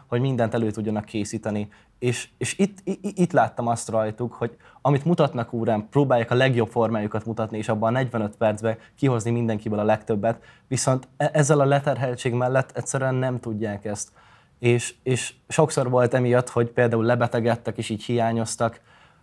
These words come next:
vagy, ö, vagy például kérték azt, hogy helyettesítő jöjjön be, hiszen ők nem tudják már végigcsinálni, mert,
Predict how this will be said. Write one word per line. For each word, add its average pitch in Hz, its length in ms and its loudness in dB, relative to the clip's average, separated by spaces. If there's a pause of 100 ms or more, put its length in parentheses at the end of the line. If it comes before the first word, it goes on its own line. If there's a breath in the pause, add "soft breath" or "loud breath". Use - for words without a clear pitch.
vagy, 113 420 2 (180)
ö, 117 180 2
vagy 120 220 0
például 117 580 0
kérték 135 380 2
azt, 131 140 -2
hogy 127 120 -2
helyettesítő 120 580 -2
jöjjön 113 380 2
be, 123 240 2
hiszen 123 280 -2
ők 120 100 -6
nem 123 120 -4
tudják 117 280 -4
már 113 140 -4
végigcsinálni, 113 600 -4
mert, 117 200 -2